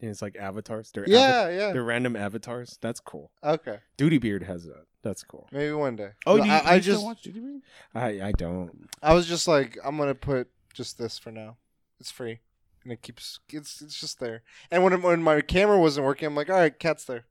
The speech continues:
Speaker 2: <laughs> And it just, it waves. Like, when people join the chat and they start chatting,
Speaker 1: Yeah.
Speaker 2: the
Speaker 3: Yeah,
Speaker 2: actual
Speaker 3: yeah,
Speaker 2: topic,
Speaker 3: it reacts.
Speaker 1: Hi,
Speaker 2: it's
Speaker 1: the
Speaker 2: like,
Speaker 1: last bosses. Like,
Speaker 2: yeah.
Speaker 3: That's
Speaker 2: You're
Speaker 3: fun.
Speaker 2: like, "Tired cat?" Yeah. Anyway,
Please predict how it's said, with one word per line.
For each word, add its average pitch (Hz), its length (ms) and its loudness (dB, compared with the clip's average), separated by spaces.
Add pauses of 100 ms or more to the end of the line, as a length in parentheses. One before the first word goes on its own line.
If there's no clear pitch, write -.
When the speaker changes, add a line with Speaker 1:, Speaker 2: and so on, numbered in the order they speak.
(520)
Speaker 2:
<laughs> - 220 -4 (1500)
And 175 120 8
it 190 140 6
just, 196 200 -6
it 240 140 4
waves. 202 440 4
Like, 180 160 2
when 175 120 2
people 214 220 2
join 185 240 2
the 180 80 2
chat 160 260 2
and 160 80 -4
they 151 60 0
start 156 260 -2
chatting, 127 420 2
Speaker 1:
Yeah. 110 180 -4
Speaker 2:
the 143 120 0
Speaker 3:
Yeah, 156 60 6
Speaker 2:
actual 151 280 6
Speaker 3:
yeah, 214 60 8
Speaker 2:
topic, 185 260 8
Speaker 3:
it 143 40 0
reacts. 131 300 0
Speaker 1:
Hi, 226 80 6
Speaker 2:
it's 262 60 4
Speaker 1:
the - 60 4
Speaker 2:
like, 208 80 6
Speaker 1:
last 185 240 4
bosses. 185 420 -4
Like, 147 120 -2
Speaker 2:
yeah. 131 140 2 (1900)
Speaker 3:
That's - 180 -16
Speaker 2:
You're 147 80 -12
Speaker 3:
fun. 147 100 -4
Speaker 2:
like, 135 260 -4 (460)
"Tired 143 300 -8
cat?" 302 260 -14 (760)
Yeah. 95 100 -18 (200)
Anyway, 160 260 4